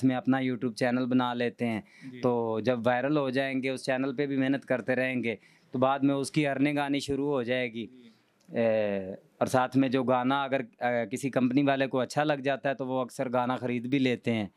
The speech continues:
Speaker 2: जी।
Speaker 1: ये तो अब किस्मत पे डिपेंड करता है, अगर हमारे ही किस्मत में सिंगर बनना हुआ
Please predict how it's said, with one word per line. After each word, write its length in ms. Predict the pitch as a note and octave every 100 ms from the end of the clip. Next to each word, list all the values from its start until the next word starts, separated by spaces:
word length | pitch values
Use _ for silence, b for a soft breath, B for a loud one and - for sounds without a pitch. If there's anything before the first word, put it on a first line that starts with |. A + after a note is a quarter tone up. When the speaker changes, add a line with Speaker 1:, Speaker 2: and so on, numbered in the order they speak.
| _ B2+
Speaker 2:
जी। 260 | B2+ A#2+ B2
Speaker 1:
ये 120 | C3
तो 100 | C#3
अब 200 | C3 G#2+
किस्मत 360 | C3+ C3+ C3
पे 120 | A2+ C3+
डिपेंड 320 | A#2+ B2 A#2
करता 340 | A#2+ A2 -
है, 140 | A#2 G#2 b b
अगर 220 | A#2+ B2
हमारे 360 | B2 A#2+ A2+ A#2
ही 100 | B2+
किस्मत 400 | B2+ A#2+ B2+ B2+ B2+
में 320 | B2+ B2 A2+ -
सिंगर 320 | - A#2+ A#2+ A#2+
बनना 340 | B2 A#2+ A#2+
हुआ 420 | A2+ G#2 A#2+ A2